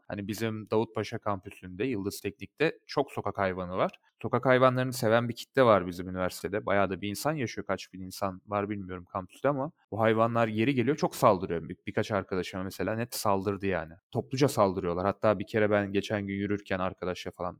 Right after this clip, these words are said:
bir anda böyle sardılar etrafımızı çok tuhaf bir şekilde. Yine kurtulduk falan da işte yemekhane çıkışlarında işte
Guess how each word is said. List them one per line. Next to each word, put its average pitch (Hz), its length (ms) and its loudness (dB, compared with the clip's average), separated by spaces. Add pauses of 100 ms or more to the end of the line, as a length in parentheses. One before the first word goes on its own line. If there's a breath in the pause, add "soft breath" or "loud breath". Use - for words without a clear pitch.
(120)
bir 117 80 4
anda 110 320 6
böyle 107 240 6
sardılar 98 640 0
etrafımızı 98 720 -2
çok - 240 -4
tuhaf 95 220 -4
bir - 40 -12
şekilde. 95 440 -10 (140)
Yine 104 240 -4
kurtulduk 107 560 -6
falan 156 280 4
da 110 60 4
işte 113 180 0
yemekhane 127 800 8
çıkışlarında 113 580 4
işte 110 400 8